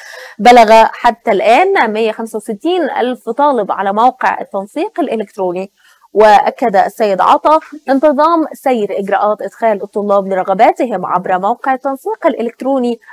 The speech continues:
موجهاً الطلاب بضرورة كتابة رغباتهم بطريقة سليمة وصحيحة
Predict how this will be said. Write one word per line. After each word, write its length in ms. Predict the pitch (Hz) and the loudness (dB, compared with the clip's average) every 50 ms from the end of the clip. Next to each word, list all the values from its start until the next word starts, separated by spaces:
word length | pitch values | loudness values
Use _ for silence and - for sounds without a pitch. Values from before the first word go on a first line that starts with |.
| - _ | -20 _
موجهاً 600 | - 208 220 226 233 214 185 202 226 202 180 - - | -4 0 0 2 2 0 -2 -6 -6 -6 -8 -8 -8
الطلاب 540 | 185 - 214 202 202 214 247 311 311 254 254 - 220 | -10 -8 -6 -4 0 2 2 2 2 0 -4 -4 -2
بضرورة 460 | 208 226 214 226 226 285 320 311 269 | -2 0 0 0 0 0 -2 -2 -4
كتابة 500 | - - - 233 - 247 240 202 196 185 - 202 | -6 -6 -10 -6 -4 -4 -2 -2 -4 -6 -6 -10
رغباتهم 760 | - 202 202 190 196 190 226 277 - - 339 285 349 415 392 | -8 -8 -4 -4 -2 0 0 0 0 -2 -4 -4 -4 -2 -2
بطريقة 580 | 302 185 - 175 185 208 269 277 - - 262 220 | -2 -4 -4 -4 -4 -2 -2 -4 -2 0 0 0
سليمة 500 | 208 - 214 202 220 269 415 427 381 277 | 0 0 -4 -4 -2 -2 0 0 0 0
وصحيحة 640 | 240 233 - 220 - 277 294 - - 214 - - _ | -2 -2 -4 -4 -4 -4 -6 -2 -2 -2 -2 -2 _